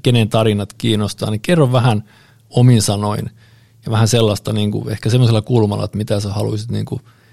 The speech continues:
itsestäsi avata semmoisessa – porukassa, missä osa tuntee ja osa ei, niin minkälainen ihminen ja mitä, mitä Minna Arve on tehnyt?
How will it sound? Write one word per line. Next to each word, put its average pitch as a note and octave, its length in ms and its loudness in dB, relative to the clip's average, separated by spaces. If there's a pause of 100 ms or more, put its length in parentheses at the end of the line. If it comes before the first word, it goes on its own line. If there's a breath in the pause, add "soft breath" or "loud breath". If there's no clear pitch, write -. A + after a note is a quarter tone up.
(280 soft breath)
itsestäsi G#2+ 440 -2
avata G#2 280 0
semmoisessa – G#2 600 0 (600 soft breath)
porukassa, G#2+ 520 0
missä G#2 280 -6
osa G2+ 260 -2
tuntee G2 440 -8
ja - 60 -10
osa G#2+ 320 -8
ei, G#2+ 200 -10
niin A2+ 200 -10 (120)
minkälainen G#2+ 520 -4 (440 soft breath)
ihminen G2+ 380 -2
ja G#2 60 -6
mitä, G#2+ 300 -6 (120)
mitä G#2 220 -6
Minna G2+ 300 -6
Arve G#2+ 220 -8
on A2 120 -8
tehnyt? G#2+ 320 -6